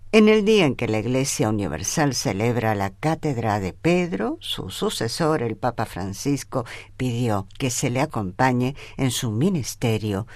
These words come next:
con la oración. Estas fueron sus palabras de bienvenida a los jóvenes,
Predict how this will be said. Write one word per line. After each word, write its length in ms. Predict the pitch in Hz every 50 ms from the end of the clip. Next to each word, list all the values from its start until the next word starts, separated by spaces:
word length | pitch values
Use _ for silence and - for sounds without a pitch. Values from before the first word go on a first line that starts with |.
| - - - - -
con 280 | - 190 185 175 175
la 140 | 170 165 147
oración. 680 | 135 127 117 117 123 - - - 123 82 95 - - - - - - -
Estas 360 | - 269 - - - 104 110
fueron 420 | - - 151 135 123 131 123 123 117 - - - -
sus 240 | - - 226 214 -
palabras 680 | - - 131 123 123 143 165 160 156 160 160 156 151
de 160 | - 127 117
bienvenida 720 | 107 151 185 202 180 151 123 123 127 135 135 131 127 135 139 - - - - -
a 120 | - 156 147
los 200 | 113 92 107 -
jóvenes, 580 | - 220 233 247 254 247 240 247 254 - -